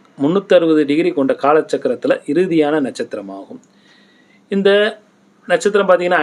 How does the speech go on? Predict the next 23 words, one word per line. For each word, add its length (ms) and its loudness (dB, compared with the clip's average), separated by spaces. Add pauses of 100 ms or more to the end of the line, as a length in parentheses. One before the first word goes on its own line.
ஐந்து 200 0
நட்சத்திரத்தின் 840 0
தொகுதி 500 0
ரேவதி 340 4
நட்சத்திரம் 460 -2
என்று 200 -2
அழைக்கப்படக்கூடியது. 920 -6 (460)
தலைகீழ 460 4
முக்கோணம் 420 2
போல 240 2
இருக்கக்கூடியது, 840 -2 (120)
தலைகீழ் 280 2
முக்கோணம் 360 0
போல 140 0
காட்சி 360 -2
அளிக்கக்கூடியது. 760 -8 (580)
ரேவதி 400 4
என்றால் 340 2
தமிழ்ல 380 2
செல்வம் 480 2
மிகுந்தது 440 0
அப்படின்னு 280 -4
அர்த்தமாகும். 520 -8